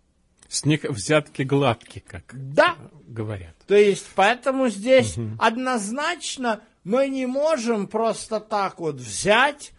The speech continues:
Speaker 2: а, и начать говорить об, э, о церкви.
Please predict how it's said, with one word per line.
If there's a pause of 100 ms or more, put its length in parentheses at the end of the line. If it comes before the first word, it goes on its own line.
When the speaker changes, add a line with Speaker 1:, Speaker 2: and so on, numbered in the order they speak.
(320)
Speaker 2:
а, (1200)
и
начать
говорить (400)
об,
э,
о
церкви.